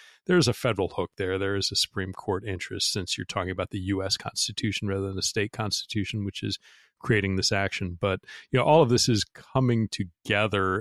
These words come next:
and, and these things all overlap. And so on the one hand, while I don't,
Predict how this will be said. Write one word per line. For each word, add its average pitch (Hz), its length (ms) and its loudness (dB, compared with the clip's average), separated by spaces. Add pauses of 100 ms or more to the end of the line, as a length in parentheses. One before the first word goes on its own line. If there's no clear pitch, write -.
and, 117 220 -2
and 98 200 0
these 110 220 0
things 113 220 0
all 107 240 2
overlap. 98 560 0
And 95 120 -2
so 98 300 2 (460)
on 113 100 2
the 104 80 4
one 107 160 2
hand, 101 300 2
while 98 420 2 (220)
I 107 160 0 (340)
don't, 98 340 2